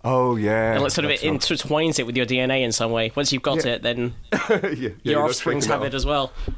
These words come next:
Speaker 1: Oh, Lord. Oh, Lord. Yeah, it passes across the placenta.
Speaker 2: Offsprings, plural. Yeah. Um,
Speaker 1: <laughs> Uh, so, yeah, I went to do a degree in chemistry, uh, and I got there and thought it was really dry and dusty. Um, and there was a,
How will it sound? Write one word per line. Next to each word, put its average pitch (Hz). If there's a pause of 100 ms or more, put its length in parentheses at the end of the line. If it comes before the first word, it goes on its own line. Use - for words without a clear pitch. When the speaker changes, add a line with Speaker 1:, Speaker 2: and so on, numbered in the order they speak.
(240)
Speaker 1:
Oh, 107
Lord. 95
Oh, 104
Lord. 120
Yeah, 120
it 110
passes 135
across -
the 175
placenta. 123 (480)
Speaker 2:
Offsprings, 190
plural. 151 (120)
Yeah. 113 (400)
Um, 147 (120)
Speaker 1:
<laughs> - (560)
Uh, 147
so, 180
yeah, 175
I 147
went 160
to -
do 151
a 147
degree 135
in 123
chemistry, 107
uh, 95
and 90
I 98
got -
there 90
and 90
thought 90
it 95
was 92
really 85
dry 85
and 80
dusty. 82 (380)
Um, 80 (180)
and 82
there 87
was 87
a, 82